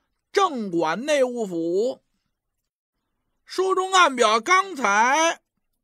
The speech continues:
这位师爷他说细提调，细提调是干嘛的呀？这也是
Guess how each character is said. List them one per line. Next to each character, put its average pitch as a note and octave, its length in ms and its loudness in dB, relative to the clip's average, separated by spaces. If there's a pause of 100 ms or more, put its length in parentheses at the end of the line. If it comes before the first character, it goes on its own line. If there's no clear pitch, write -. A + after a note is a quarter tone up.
(580)
这 D#4+ 160 -4
位 C#4+ 220 0
师 G4 500 -4
爷 B3 160 0
他 B3 140 2
说 E4 320 -4
细 C4 300 -8
提 A3 340 -10
调， - 180 -8 (1400)
细 D#4+ 360 -6
提 C4 420 -4
调 D4+ 540 2 (880)
是 - 180 -10
干 E3 160 -6
嘛 C#3 240 0
的 D#3 80 0
呀？ D#3 180 -4 (480)
这 A3 160 -4
也 F#3+ 160 0
是 G3+ 540 -2